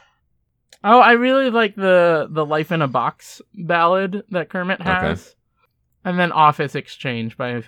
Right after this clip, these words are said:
Speaker 1: Fozzie Bear.
Speaker 2: Fozzie, that sounds like a Fozzie Bear and, like, at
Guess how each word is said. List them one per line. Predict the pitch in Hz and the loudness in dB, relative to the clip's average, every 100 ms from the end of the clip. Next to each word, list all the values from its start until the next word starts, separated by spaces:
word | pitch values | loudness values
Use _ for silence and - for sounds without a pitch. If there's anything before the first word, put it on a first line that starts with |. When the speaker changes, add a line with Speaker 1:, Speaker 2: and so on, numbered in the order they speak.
| _ | _
Speaker 1:
Fozzie | - 135 120 123 | -8 -6 -6 -8
Bear. | - 87 113 - _ _ _ _ _ 110 | -12 -12 -12 -14 _ _ _ _ _ -2
Speaker 2:
Fozzie, | 98 95 110 | 0 0 -2
that | 117 127 | 0 0
sounds | 139 120 | 0 0
like | 98 | -2
a | 87 | 0
Fozzie | 92 87 82 | 0 0 -2
Bear | 78 71 - | -2 -2 -4
and, | 73 69 64 | -4 -4 -6
like, | - 67 - _ _ - | -8 -10 -12 _ _ -8
at | 71 - | -8 -8